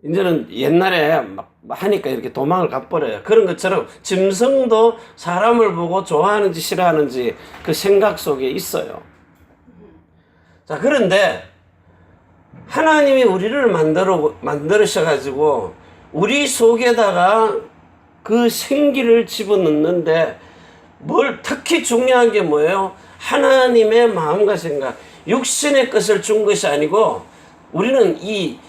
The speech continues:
자, 육신의 거 있어요. 육신의 생명이 있고 마음이 있고 그 육신의 이름도 줬어요. 명절이라는 말은 이, 일본말로 나마에라는 거예요.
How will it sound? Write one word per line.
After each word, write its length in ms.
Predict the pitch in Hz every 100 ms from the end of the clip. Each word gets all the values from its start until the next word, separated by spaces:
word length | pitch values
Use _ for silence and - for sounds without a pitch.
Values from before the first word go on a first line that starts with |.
| -
자, 220 | - 143 151
육신의 440 | 233 - 277 240
거 80 | 220
있어요. 480 | 233 226 190 139 143
육신의 760 | 226 - - 262 233 240 247
생명이 680 | 226 262 285 294 277 247 214
있고 600 | 180 - 180 196 165 - - - _ _ _ - - _
마음이 580 | 170 185 240 285 254 220
있고 640 | - 196 196 214 233 - - - _
그 200 | - 233
육신의 540 | 214 240 - 285 226 311
이름도 380 | 330 302 269
줬어요. 640 | 190 170 - 202 165 120 - - - _ _ _ _ _ _ _ _ - - - _ _ _ - _ _ _ _ _
명절이라는 720 | - 190 226 226 226 196 180
말은 360 | 160 151 143 131
이, 140 | 170 - - -
일본말로 520 | 165 196 185 156 139
나마에라는 760 | 117 127 156 196 165 135 120
거예요. 340 | - 113 -